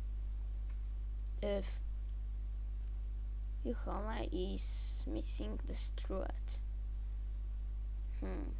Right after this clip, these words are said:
Szkoda. Więc tam poszedł i zaczął, jak to, to rozwaliliśmy. E, w Endermana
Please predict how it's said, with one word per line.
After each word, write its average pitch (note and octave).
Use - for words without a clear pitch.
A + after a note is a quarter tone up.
Szkoda. G3+
Więc -
tam F3
poszedł G3
i -
zaczął, F3+
jak -
to, -
to -
rozwaliliśmy. F#3
E, F#3+
w -
Endermana F3+